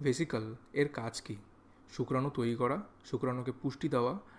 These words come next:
টেস্টোস্টেরন হরমোন তৈরি করা, মূত্রনালীকে আটকানো। আনসার হবে শুক্রাণুকে পুষ্টি দেওয়া। সেমিনাল ভেসিকল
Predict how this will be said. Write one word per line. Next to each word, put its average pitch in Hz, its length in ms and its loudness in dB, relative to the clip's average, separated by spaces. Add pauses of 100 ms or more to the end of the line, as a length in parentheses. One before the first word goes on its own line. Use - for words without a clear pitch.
(180)
টেস্টোস্টেরন 147 600 2
হরমোন 123 340 0
তৈরি 147 240 2
করা, 143 240 0 (320)
মূত্রনালীকে 127 600 0
আটকানো। 110 440 -4 (800)
আনসার 131 340 2
হবে 139 200 4 (160)
শুক্রাণুকে 135 520 0
পুষ্টি 165 360 0
দেওয়া। 110 280 -6 (640)
সেমিনাল 170 500 4
ভেসিকল 151 500 2